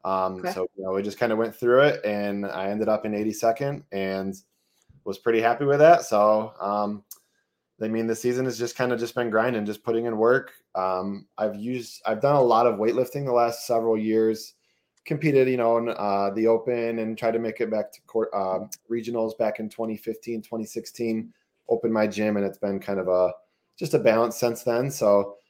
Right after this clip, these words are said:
Speaker 1: this last year was really the year that I wanted to make the push to train to try to make it. Um, so just doing CrossFit, really. I mean, I've had that base of strength.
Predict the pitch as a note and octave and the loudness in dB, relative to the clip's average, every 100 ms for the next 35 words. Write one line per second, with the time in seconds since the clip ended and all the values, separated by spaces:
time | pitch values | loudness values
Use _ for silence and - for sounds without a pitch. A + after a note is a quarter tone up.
0 | _ A#2 A2+ A2+ A#2 A#2 - A2 G#2 G2 | _ -2 0 4 4 4 2 2 2 0
1 | F#2+ A2+ B2+ B2 A2 A2 A2 G#2 G2+ G#2 | -2 2 4 4 4 2 4 4 2 2
2 | G2+ G2 G2 - F#2+ - G2 - - - | -2 -2 -4 -6 -10 -8 -8 -8 -12 -8
3 | G#2+ G#2+ F#2+ - G#2+ G2+ G2+ A#2 F#3 G#3 | -6 -4 -6 -4 -2 -2 -2 0 2 0
4 | - _ _ _ - G2 G2+ G2+ - G2+ | -6 _ _ _ -2 0 0 -4 -6 -2
5 | F#2+ G2 F#2+ _ _ - G#2+ - - _ | 0 0 -4 _ _ -8 -8 -10 -18 _
6 | A2+ A#2 A2+ A2+ G#2 F#2+ F#2+ E2 G2 G2 | -2 -2 -2 0 0 0 -4 -2 0 0
7 | F#2 F#2+ F#2+ F#2+ F#2+ G#2+ G#2 G#2+ G#2 - | -2 -4 -6 -8 -2 0 0 0 -2 -2
8 | G#2+ G#2 G2+ - B2+ B2 B2 | -6 -6 -10 -6 -2 -2 -4